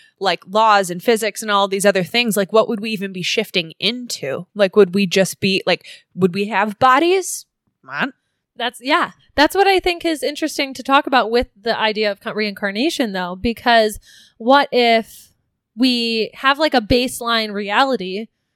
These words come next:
Speaker 2: and, like, we're in our baseline reality, and if we die, we'll probably switch into another reality that's close to, like, our basic baseline reality. But then sometimes we switch into, like, an alien fucking reality that feels entirely, completely different.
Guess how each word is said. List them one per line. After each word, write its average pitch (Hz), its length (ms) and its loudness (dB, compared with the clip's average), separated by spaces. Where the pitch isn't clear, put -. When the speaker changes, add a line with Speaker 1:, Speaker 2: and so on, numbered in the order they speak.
Speaker 2:
and, 226 140 -10
like, 220 180 -4
we're 240 140 2
in 285 140 2
our 254 100 2
baseline 226 480 -4
reality, 208 560 2
and 214 100 -6
if 220 80 -12
we 226 120 -6
die, 226 340 2
we'll 202 220 -6
probably 302 400 4
switch 285 260 -6
into 233 300 -2
another 214 680 4
reality 196 460 2
that's 185 220 -6
close 240 400 2
to, 233 100 -4
like, 214 180 -2
our 196 120 -4
basic 196 520 -6
baseline 214 480 0
reality. 208 540 0
But 277 140 -2
then 262 420 0
sometimes 320 560 0
we 294 140 0
switch 320 320 0
into, 330 260 -2
like, 262 320 2
an 262 140 -2
alien 262 440 2
fucking 214 360 0
reality 196 540 -6
that 214 180 -2
feels 247 240 4
entirely, 262 640 2
completely 294 480 0
different. 214 500 -2